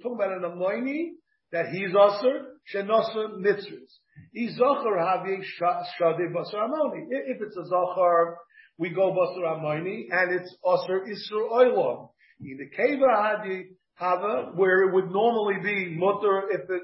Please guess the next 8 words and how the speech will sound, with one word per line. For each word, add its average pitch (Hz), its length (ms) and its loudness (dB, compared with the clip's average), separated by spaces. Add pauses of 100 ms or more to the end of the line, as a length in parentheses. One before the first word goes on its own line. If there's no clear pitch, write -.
al 175 280 0
samoni, 208 880 2 (440)
shadi 330 400 4
basar 277 220 2
mitzvahs 277 640 -4
and 233 200 -2
dar 247 180 4
shlishi 247 680 -8